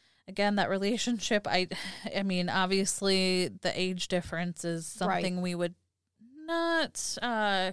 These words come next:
Speaker 1: condone,
Speaker 2: For
Speaker 1: but
Speaker 2: sure.
Speaker 1: nonetheless, it meant something to him, and
Speaker 2: Right.
Speaker 1: he was really struggling when it
Speaker 2: Well, and it
Speaker 1: ended.
Speaker 2: wasn't a sexual relationship, so I guess to me that is slightly
Speaker 1: It's
Speaker 2: different with the
Speaker 1: different.
Speaker 2: age. I mean, that, that is a,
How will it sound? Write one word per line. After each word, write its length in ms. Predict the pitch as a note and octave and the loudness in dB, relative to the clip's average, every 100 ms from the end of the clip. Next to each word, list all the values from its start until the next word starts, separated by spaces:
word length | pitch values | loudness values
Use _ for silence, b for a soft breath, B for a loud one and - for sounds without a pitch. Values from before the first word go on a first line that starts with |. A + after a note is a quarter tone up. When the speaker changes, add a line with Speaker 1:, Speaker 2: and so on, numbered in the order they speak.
| - | -4
Speaker 1:
condone, 640 | G#3+ G#3+ F#3 D#3+ E3+ F4+ A4 B3 | -4 0 0 0 2 2 0 0
Speaker 2:
For 120 | D4 | 4
Speaker 1:
but 100 | G3 | 6
Speaker 2:
sure. 340 | E3+ G#3+ C#4 B3+ _ | 8 6 2 -2 _
Speaker 1:
nonetheless, 600 | F#3+ G#3+ A#3+ B3 B3 C4 | -2 2 2 4 2 2
it 140 | A3+ F3 | 0 0
meant 280 | F3+ G3 F3+ | -2 -4 -2
something 300 | G#3 G#3 G3 | -4 -2 -2
to 60 | |
him, 280 | G3 G3 G#3+ | -2 -2 -2
and 200 | G#3+ F#3+ G#3 | -4 -4 0
Speaker 2:
Right. 160 | F#3 | 2
Speaker 1:
he 180 | F3+ F3+ | 2 0
was 220 | F3+ F3+ | -2 -4
really 240 | F#3 F3+ F3 | -2 -2 -2
struggling 500 | - F3 F3 E3+ E3 | -2 -2 -4 -6 -6
when 120 | E3 | -6
it 160 | D3+ - | -8 -4
Speaker 2:
Well, 180 | A3 G#3+ | 0 2
and 80 | |
it 40 | A3+ | 2
Speaker 1:
ended. 120 | G#3 | 2
Speaker 2:
wasn't 300 | A3+ A3 - | 2 2 0
a 40 | |
sexual 520 | G3 A3 G#3 - F3+ E3+ | 0 0 0 -4 -4 -4
relationship, 680 | E3 E3 E3+ E3+ - - - | -4 -6 -4 -4 -4 -4 -2
so 120 | A#3+ | -2
I 60 | |
guess 240 | B3 C#4+ - | 0 0 0
to 100 | B3+ | -2
me 160 | A3 G3 | -2 -2
that 180 | F3+ E3+ | -2 -2
is 120 | E3+ | -4
slightly 400 | - E3+ - G3+ | -4 -4 -2 -2
Speaker 1:
It's 60 | G#3 A3 G3+ | -2 0 4
Speaker 2:
different 180 | A#3 | 4
with 80 | G3 | 4
the 60 | A#3+ | 4
Speaker 1:
different. 220 | A#3 C4+ | 6 4
Speaker 2:
age. 240 | F#3 F#3+ - | 0 -4 -6
I 100 | G3 | -6
mean, 220 | F#3+ F3+ | -4 -4
that, 200 | F3 F3 - | -2 -2 -2
that 340 | G3 G3 - - - | 2 2 2 -6 -6
is 240 | F#3 F3+ | -4 -2
a, 220 | F3 E3+ | -2 -4